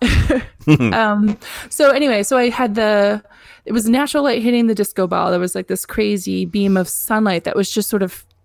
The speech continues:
Speaker 1: happening on its own. And we were like, "Oh my gosh, this is awesome." And, but to expose properly for that and to be able to see all those little lights, I wasn't getting enough light on her face. So I used that A one X and lit her face up with the grid so it didn't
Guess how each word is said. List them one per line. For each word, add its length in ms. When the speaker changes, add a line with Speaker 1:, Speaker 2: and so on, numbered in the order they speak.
Speaker 1:
happening 600
on 100
its 160
own. 240
And 80
we 60
were 80
like, 160
"Oh 40
my 120
gosh, 320
this 160
is 100
awesome." 560
And, 500
but 180
to 120
expose 400
properly 420
for 140
that 340
and 160
to 120
be 100
able 120
to 80
see 180
all 60
those 180
little 160
lights, 240
I 60
wasn't 280
getting 200
enough 420
light 180
on 140
her 220
face. 640
So 600
I 40
used 320
that 200
A 120
one 160
X 520
and 520
lit 180
her 140
face 420
up 220
with 120
the 60
grid 420
so 120
it 80
didn't 280